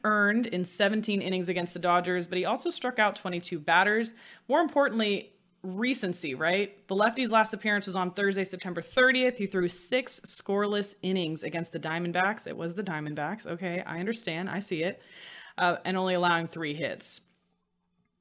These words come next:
This pitching matchup, I love a no run in the first inning.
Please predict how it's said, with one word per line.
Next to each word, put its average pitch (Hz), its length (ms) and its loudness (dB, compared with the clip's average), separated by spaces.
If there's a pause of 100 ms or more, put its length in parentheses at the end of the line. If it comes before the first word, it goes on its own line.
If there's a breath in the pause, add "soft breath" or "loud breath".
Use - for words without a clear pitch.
(220)
This 302 240 4
pitching 339 360 2
matchup, 381 420 4 (800)
I 185 40 -2
love 170 340 2
a 185 60 4
no 165 260 0
run 156 220 -2
in 156 80 -6
the 151 60 -8
first - 340 -8
inning. 123 380 -10